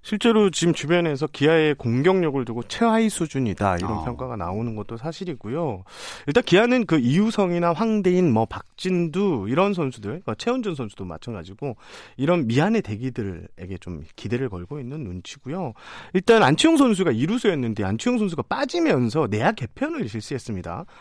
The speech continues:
Speaker 1: 박찬호 선수가 유격수로 가고 또 김선빈 선수가 이루수로 포지션을 전환했는데 요, 그 키스톤 콤비가 바뀐 것이 어떻게 변수가 될지 이것도
Speaker 2: 음.
Speaker 1: 좀 관심 있게 지켜보셔야 되고, 일단 안치홍 선수의 공백은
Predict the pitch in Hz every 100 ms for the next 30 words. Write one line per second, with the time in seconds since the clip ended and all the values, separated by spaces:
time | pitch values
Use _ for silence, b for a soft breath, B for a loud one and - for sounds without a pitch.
0 | B - - 240 247 185 131 113 90 151
1 | - 151 120 85 185 254 - 113 117 233
2 | 262 214 139 107 101 92 B B B 127
3 | 160 170 120 - 185 180 175 151 98 113
4 | 233 208 101 95 135 180 - B B 127
5 | 185 233 - - - 117 113 110 254 -
6 | 262 - 151 120 127 127 135 - 185 120
7 | 101 87 147 - - - 101 120 - 165
8 | 165 90 - - 87 110 87 80 104 95
9 | 120 113 110 - - 131 98 131 147 -
10 | - 147 95 B B B B 135 220 208
11 | 113 139 - 320 294 262 - 214 180 131
12 | 131 139 143 226 185 95